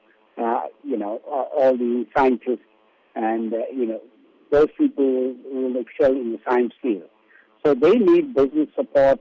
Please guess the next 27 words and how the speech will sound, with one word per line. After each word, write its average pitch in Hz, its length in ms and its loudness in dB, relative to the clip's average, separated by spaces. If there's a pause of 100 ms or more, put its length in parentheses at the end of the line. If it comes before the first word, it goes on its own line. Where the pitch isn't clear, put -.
they 135 140 2
need 165 240 2
private 127 360 -2 (100)
sector 117 340 -8
for 110 360 -4
support. 101 360 -10 (460)
So 151 80 2
my 277 280 4
appeal 175 520 4
is 139 280 0 (100)
to - 80 -2
all 285 240 4
of - 60 2 (100)
them 135 240 0 (420)
to 151 360 2
come 185 200 0
forward 156 380 4 (120)
and 131 300 0
fund. 285 300 0 (440)
They 196 160 6
can 226 240 2
actually, 165 480 2
because 196 440 2
we've 165 160 4
got 156 200 4
twenty-eight 156 680 2
learners 131 440 2